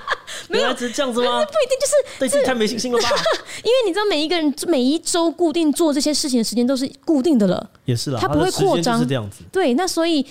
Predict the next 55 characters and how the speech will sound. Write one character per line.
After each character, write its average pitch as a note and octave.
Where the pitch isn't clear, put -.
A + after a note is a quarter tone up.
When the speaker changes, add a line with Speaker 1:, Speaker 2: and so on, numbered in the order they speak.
Speaker 1:
呃， A#3+
他 A#3+
要 G4+
么 C4
就 C4
粘 A3+
着 G3+
度 G#3+
非 G#3+
常 F3
非 F#3+
常 E3
高， D3
而 A3
且 A3
他 G#3+
会 A3+
一 D4
听 A#3+
听 A#3+
非 A3+
常 E3+
久。 -
这 -
就 G#4+
是 G#4
为 G#4+
什 A#3+
么 A#3
我 G#3
的 A#3+
节 C4+
目 D4+
会 F4
超 -
爆 E4
长。 D#3
我 D4
一， D#4+
我 B3
的 A3+
节 B3
目 D4
大 D4
概 C4+
就 C4
是 A#3+
一 A#3
个 G3+
半 A#3
到 G#3+
两 F3+
个 -
小 -
时 -